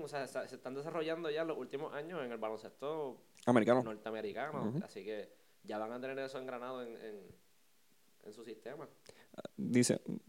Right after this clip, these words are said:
Speaker 2: y hemos hecho un segue y hemos estado hablando de diferentes, eh, cosas de, referente a fiba. Eh, este ju-, estas ventanas son importantes porque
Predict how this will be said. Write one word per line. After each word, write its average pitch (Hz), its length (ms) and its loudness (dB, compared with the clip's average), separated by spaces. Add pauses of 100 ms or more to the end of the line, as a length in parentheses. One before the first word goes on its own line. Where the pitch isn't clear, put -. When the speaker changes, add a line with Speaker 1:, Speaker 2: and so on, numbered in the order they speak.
(220)
Speaker 2:
y 131 180 12
hemos 151 220 12
hecho 202 160 12
un 190 120 12
segue 180 400 12 (340)
y - 40 12
hemos 147 260 8
estado 160 320 10
hablando 156 400 10
de 147 180 12
diferentes, 139 880 12
eh, 135 320 10
cosas 143 380 12 (100)
de, - 300 4 (120)
referente 131 400 10
a 147 60 12
fiba. 139 400 12 (600)
Eh, 123 500 12 (420)
este 208 340 12
ju-, 202 300 10
estas - 560 6
ventanas 202 320 12
son 185 120 12
importantes 185 460 12
porque 123 640 12